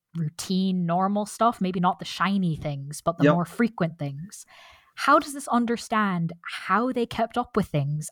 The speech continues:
Speaker 1: as they were asked to do more?
Speaker 2: Yeah. Um, I, I mean, firstly, just a word on why they're asked to do more. Uh, in some ways, there are close parallels between the twelfth century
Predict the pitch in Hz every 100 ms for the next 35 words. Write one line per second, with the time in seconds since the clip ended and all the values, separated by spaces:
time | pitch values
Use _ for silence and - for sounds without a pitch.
0 | - 175 185 190 175 - 190 190 190 -
1 | - 202 202 247 139 - _ _ _ _
2 | - - 117 95 - - - - - 143
3 | 135 127 123 - - _ 127 135 151 147
4 | 143 240 - 160 170 - 143 175 151 139
5 | 131 151 143 123 135 123 - 113 120 113
6 | 117 104 131 - _ _ - 165 - -
7 | 165 165 233 247 170 123 113 - - 151
8 | 147 - 220 214 - 190 196 180 147 131
9 | 123 - 127 135 - 143 127 127 123 -
10 | _ _ _ _ _ _ - 123 - 214
11 | 214 - 120 104 - 117 113 165